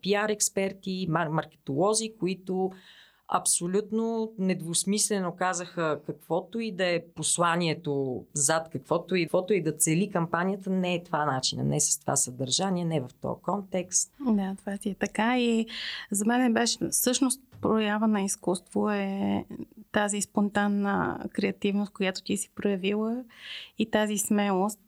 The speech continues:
Speaker 2: и даже искам повече хора да са толкова
Speaker 1: <laughs>
Speaker 2: смели, когато са гневни.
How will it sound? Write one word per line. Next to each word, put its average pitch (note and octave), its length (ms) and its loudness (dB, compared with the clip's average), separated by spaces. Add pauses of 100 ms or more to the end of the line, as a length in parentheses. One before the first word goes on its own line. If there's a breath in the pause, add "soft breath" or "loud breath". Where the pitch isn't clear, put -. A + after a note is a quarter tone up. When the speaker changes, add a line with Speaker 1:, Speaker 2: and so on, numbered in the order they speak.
Speaker 2:
и G#3 260 -2
даже G3 400 0
искам G#3 460 0
повече G3 360 0
хора G#3+ 280 2
да A#3+ 120 2
са F#3+ 120 4 (100)
толкова C4 380 0
Speaker 1:
<laughs> C#4 80 2
Speaker 2:
смели, B3 460 2
когато A3+ 380 0
са - 180 2
гневни. G#3 600 4